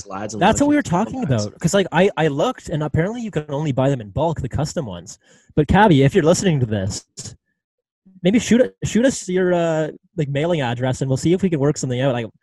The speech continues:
Speaker 2: send you some Lads and Lawn Chairs merch, nice little customized Camelback for your runs there.
Speaker 1: <laughs> Yeah, we might, we might have to get some, uh, merch going then. Get some, like, Be Better merch.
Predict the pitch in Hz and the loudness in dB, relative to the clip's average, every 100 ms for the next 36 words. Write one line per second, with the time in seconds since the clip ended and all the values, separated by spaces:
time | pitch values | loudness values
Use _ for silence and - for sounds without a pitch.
0 | _ _ _ - 165 151 151 135 139 139 | _ _ _ 0 2 2 0 0 0 0
1 | 143 139 143 147 127 131 135 139 - - | 0 -2 0 0 0 2 2 0 -6 -18
2 | _ _ 156 - - 147 - 165 180 160 | _ _ -4 -2 -4 2 4 4 4 2
3 | 160 - 175 185 139 127 - 131 131 160 | 2 2 4 4 2 -2 -2 -2 -2 -2
4 | 147 113 95 - _ _ - 131 143 147 | -4 -4 -6 -12 _ _ -10 -6 -4 -2
5 | 113 95 - - - 123 131 - 135 139 | -4 -4 -6 -8 -10 -6 -6 -2 0 2
6 | 143 151 147 131 127 139 123 117 110 107 | 2 2 2 2 2 0 2 2 2 0
7 | 104 107 - 101 113 127 90 90 - - | 0 -2 0 0 0 -2 -6 -8 -16 -20
8 | - 110 - 113 113 101 98 _ 107 110 | -4 -2 -2 -2 -2 -4 -6 _ -4 -2
9 | 98 95 107 107 - - 101 104 - - | -2 2 2 2 -2 -6 0 0 0 -6